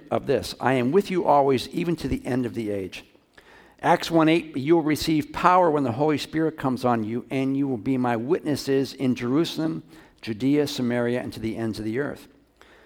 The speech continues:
Matthew five thirteen, "You're the salt of the earth."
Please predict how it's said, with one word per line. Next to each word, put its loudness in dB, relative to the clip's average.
Matthew 2
five 4
thirteen, 2
"You're 6
the 2
salt 4
of 2
the 2
earth." -2